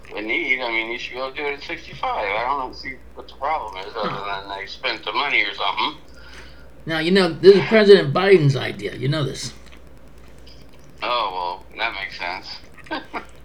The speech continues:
Speaker 2: Oh, yeah, he's got money, so what the hell, right?
Speaker 1: He wants to give more money to Ukraine and take it away from us, I guess. <laughs>
Speaker 2: It very well could be.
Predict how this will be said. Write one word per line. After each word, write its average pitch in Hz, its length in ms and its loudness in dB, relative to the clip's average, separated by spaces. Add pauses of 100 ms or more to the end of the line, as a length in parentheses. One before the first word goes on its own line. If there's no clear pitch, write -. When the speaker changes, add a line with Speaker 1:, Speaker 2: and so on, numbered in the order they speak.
(140)
Speaker 2:
Oh, - 220 -2
yeah, 175 200 6
he's 196 180 8
got 185 200 2
money, 170 240 2
so 147 420 6 (380)
what 170 140 2
the 196 60 2
hell, 117 160 4
right? 135 240 2 (1080)
Speaker 1:
He 117 60 -4
wants 123 240 -2
to 123 60 -10
give 120 140 0
more 117 180 0
money 117 280 0
to 110 60 -4
Ukraine 110 560 0
and 98 120 -6
take 110 180 -6
it 101 80 -2
away 104 200 0
from 101 180 -8
us, 110 300 -2
I 90 80 -4
guess. 101 360 -4 (140)
<laughs> - 1500 -10
Speaker 2:
It 135 160 0
very 139 160 4
well 156 160 -4
could 151 240 -2
be. 151 260 2